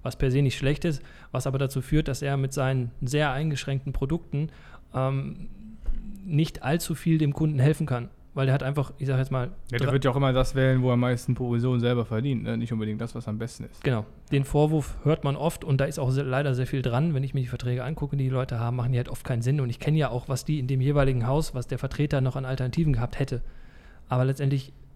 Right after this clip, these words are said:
Speaker 1: ist doch die Tendenz dazu, dass die dann das verkaufen, wo die am meisten Kohle kriegen.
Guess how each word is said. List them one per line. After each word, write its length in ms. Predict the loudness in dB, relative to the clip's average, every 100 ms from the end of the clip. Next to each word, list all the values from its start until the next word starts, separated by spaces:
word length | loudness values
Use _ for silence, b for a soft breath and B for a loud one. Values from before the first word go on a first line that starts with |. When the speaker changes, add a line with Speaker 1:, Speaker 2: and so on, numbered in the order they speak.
| -6
Speaker 1:
ist 260 | -2 -2 2
doch 160 | 2
die 140 | 2 0
Tendenz 400 | 2 4 2 2
dazu, 260 | 0 2
dass 180 | 2 2
die 100 | 0
dann 160 | 0 2
das 160 | 0 -2
verkaufen, 440 | -2 0 0 0
wo 40 | -2
die 180 | -4 -4
am 80 | -4
meisten 300 | -8 -10 -8
Kohle 220 | -6 -6
kriegen. 260 | -6 -10